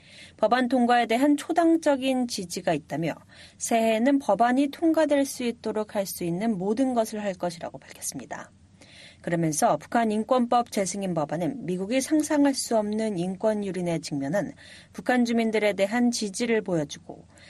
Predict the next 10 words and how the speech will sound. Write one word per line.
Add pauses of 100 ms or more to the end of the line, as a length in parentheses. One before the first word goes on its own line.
(160)
김정은이
핵무기고를
늘리는
상황에서 (320)
북한
정권에
대응하기
위해
필수적이라고
강조했습니다.